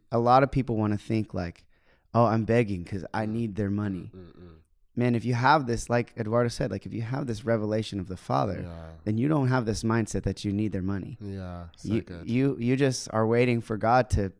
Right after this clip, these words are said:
Speaker 1: choose an avenue.
Speaker 2: Yeah.
Speaker 1: And if
Speaker 2: Wow,
Speaker 1: this
Speaker 2: that's good.
Speaker 1: person wants to step into the invitation
Speaker 2: Mm.
Speaker 1: to be the avenue by which God accomplishes his kingdom work in the
Speaker 2: Mm.
Speaker 1: earth,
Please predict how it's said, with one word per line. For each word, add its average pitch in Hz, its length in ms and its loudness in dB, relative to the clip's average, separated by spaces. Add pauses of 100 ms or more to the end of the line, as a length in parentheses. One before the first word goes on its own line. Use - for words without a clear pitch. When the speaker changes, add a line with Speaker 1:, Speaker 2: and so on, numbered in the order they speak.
(100)
Speaker 1:
choose 127 260 -2
an 98 100 -2
avenue. 101 520 -6
Speaker 2:
Yeah. 95 340 -12
Speaker 1:
And 117 160 2
if 113 140 2
Speaker 2:
Wow, 98 80 -10
Speaker 1:
this 139 200 4
Speaker 2:
that's - 40 -4
good. - 100 -4
Speaker 1:
person 131 300 0
wants 107 160 -2
to 104 80 -2
step - 400 -2
into 123 260 0
the 101 140 0
invitation 101 720 0
Speaker 2:
Mm. 78 400 -20
Speaker 1:
to - 80 -4
be 113 120 2
the 107 100 2
avenue 113 400 4
by 101 200 0
which - 540 -2 (140)
God 113 240 4
accomplishes 107 680 -4
his - 120 -12
kingdom 98 360 -2
work 107 240 -2
in 95 100 -4
the 95 120 -2
Speaker 2:
Mm. - 40 0
Speaker 1:
earth, 113 280 -2